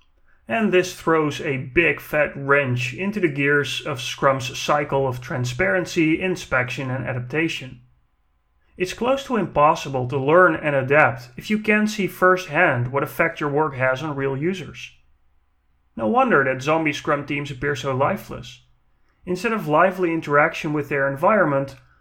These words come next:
all they do is churn out user stories. Whether their works makes an impact on users or customers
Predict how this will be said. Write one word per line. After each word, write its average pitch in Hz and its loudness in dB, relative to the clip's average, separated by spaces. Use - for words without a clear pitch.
all 247 4
they 220 2
do 156 4
is 123 -2
churn 175 0
out 139 -2
user 175 -6
stories. - -8
Whether 180 0
their 208 4
works 196 4
makes 180 2
an 170 2
impact 160 2
on 139 -2
users 175 0
or 143 -4
customers 196 0